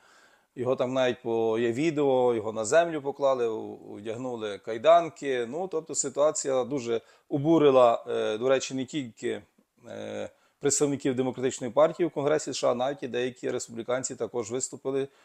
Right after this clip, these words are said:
щоб, е, розібратися з цим питанням. Ну і навіть демократи закликали, щоб міністр внутрішньої безпеки Крісті Ноєм,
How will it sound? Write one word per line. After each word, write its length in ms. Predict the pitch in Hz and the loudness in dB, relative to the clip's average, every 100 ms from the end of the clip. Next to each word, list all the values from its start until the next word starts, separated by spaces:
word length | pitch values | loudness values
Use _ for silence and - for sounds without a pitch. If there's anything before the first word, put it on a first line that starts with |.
| _ _ | _ _
щоб, 320 | - - 127 - - | -10 -2 -2 -4 -14
е, 40 | - 123 117 | -4 0 6
розібратися 680 | 151 143 139 151 156 - 135 | 6 6 8 8 8 2 0
з 100 | - | 0
цим 220 | 147 131 | 0 0
питанням. 460 | 123 123 180 196 143 | -2 0 0 -2 -4
Ну 120 | 170 | -4
і 80 | 175 | -2
навіть 560 | 135 139 143 - - - | -2 -4 -4 -8 -18 -8
демократи 560 | 117 127 127 143 143 | -6 -4 2 2 2
закликали, 540 | 110 117 135 143 139 131 | -4 -4 -4 -2 -2 -4
щоб 380 | - 110 117 113 - - _ 139 | -4 -2 -2 -4 -12 -20 _ -4
міністр 320 | 147 127 151 | -4 -4 -6
внутрішньої 320 | 131 117 135 | -8 -6 -6
безпеки 400 | 120 139 135 127 | -4 -2 -4 -4
Крісті 440 | - 131 - 123 | -4 -4 -4 -4
Ноєм, 380 | 120 135 147 139 | 0 0 0 -4